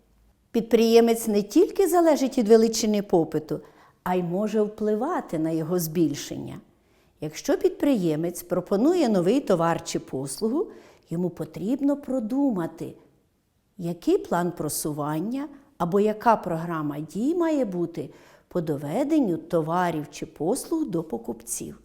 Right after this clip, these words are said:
У бізнес-плані необхідно відобразити таке. Як споживачі дізнаються про цю продукцію? Чи буде реклама товару або послуги? І яку конкретну інформацію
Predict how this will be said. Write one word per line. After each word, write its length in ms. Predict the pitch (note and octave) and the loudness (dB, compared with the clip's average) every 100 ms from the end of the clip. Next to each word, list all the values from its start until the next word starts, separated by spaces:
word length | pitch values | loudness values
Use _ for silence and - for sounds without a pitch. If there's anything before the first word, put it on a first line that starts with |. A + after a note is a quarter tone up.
| _ _ _ - - - | _ _ _ -20 -14 -8
У 60 | |
бізнес-плані 960 | E3 E4 F#4+ F#4 - - F3 D#3+ G3+ E4+ | 4 4 6 2 0 0 0 2 -2 -2
необхідно 560 | A#3+ D#3 - C#4 E4+ | 0 -2 -4 -6 -2
відобразити 760 | D#4+ A3 F3 D#3 D3+ F3+ A3+ A3+ | -2 -2 -2 -2 -2 -2 -4 -4
таке. 380 | A3+ A3 - - - _ _ _ _ _ _ - | -8 -10 -10 -16 -20 _ _ _ _ _ _ 0
Як 260 | B3 C5+ | 2 2
споживачі 600 | - A#3 G3 F3+ F3 - | 4 4 6 2 0 -4
дізнаються 840 | E3 E3 D3+ D#3+ D3 D3 F3 - A3+ | -6 -4 -4 -4 -4 -4 -6 -4 -4
про 200 | A#3 A#3 | -2 -8
цю 200 | - B3 | -8 -10
продукцію? 800 | A#3+ A#3+ A#3 A#3+ - - A#3+ B3 _ _ _ _ | -6 -6 -6 -8 -10 -10 -10 -10 _ _ _ _
Чи 180 | - A3+ | -2 0
буде 320 | F3+ B3+ D4 | 2 2 2
реклама 680 | G4+ G#4 - G3 E3+ F3 G3+ | 2 0 2 4 4 2 -2
товару 580 | G#3+ B3+ A#3 A#3+ B3 B3+ | -2 -2 0 0 0 0
або 240 | A3+ G#3+ | -2 -2
послуги? 720 | B3+ - B3+ B3+ - B3 A#3 B3 - _ _ _ _ _ _ | -6 -4 -2 -2 -4 -6 -4 -8 -12 _ _ _ _ _ _
І 80 | F3 | -10
яку 360 | D#3+ D#3 - A3 | -8 -8 -8 -8
конкретну 840 | A3 F3 D#3+ - G3+ G3+ G3+ E3+ D#3+ | -6 -6 -6 -6 -6 -6 -6 -10 -6
інформацію 1000 | E3+ D#3+ - D#3 D#3 A3 F#4+ - D#3+ D3 | -8 -8 -8 -4 -2 -2 -4 -6 -6 -6